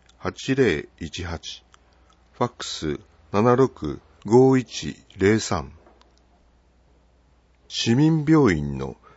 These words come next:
新任医師紹介。市民病院の眼科医として、竹中孝也医師が着任され、九月一日付で医長に就任しましたので、紹介します。ご挨拶。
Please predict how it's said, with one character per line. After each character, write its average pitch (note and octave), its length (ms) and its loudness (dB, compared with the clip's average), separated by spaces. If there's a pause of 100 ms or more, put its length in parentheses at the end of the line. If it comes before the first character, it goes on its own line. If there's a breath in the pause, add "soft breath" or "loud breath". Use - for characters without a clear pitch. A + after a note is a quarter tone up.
(120)
新 C#3+ 360 -2
任 C3+ 300 0
医 B2+ 60 -8
師 E2+ 200 -6
紹 F2 320 -2
介。 D2+ 360 -8 (1120)
市 - 200 -4
民 E3+ 260 4
病 E3 240 4
院 D#2 140 -2
の C#2 160 -6
眼 A2+ 280 2
科 C3 160 0
医 G2+ 80 0
と C#2+ 140 -8
し - 120 -10
て、 - 280 -8 (580 soft breath)
竹 A2+ 260 2
中 F#2 340 -2
孝 A#2+ 300 -4
也 D2 260 -4
医 D#2+ 40 -8
師 - 180 -6
が - 180 -10 (180)
着 - 280 -4
任 G#2 160 2
さ F#2+ 160 -4
れ、 F2 200 -4 (680 soft breath)
九 D#3+ 180 0
月 G2+ 360 -2
一 G2 100 -4
日 A2 240 -2
付 G#2 280 0
で F2 240 -2 (200)
医 D3+ 100 -6
長 F2+ 280 2
に C#2+ 200 -10
就 B2+ 260 -4
任 C3 200 -2
し - 160 -6
ま B2+ 120 -2
し - 100 -8
た F#2 120 -2
の D2 160 -8
で、 C2 220 -8 (160)
紹 G#2+ 260 -4
介 G#2 200 -2
し - 180 -10
ま F2 120 -4
す。 - 340 -18 (640)
ご A2+ 160 6
挨 C3+ 40 4
拶。 - 440 -8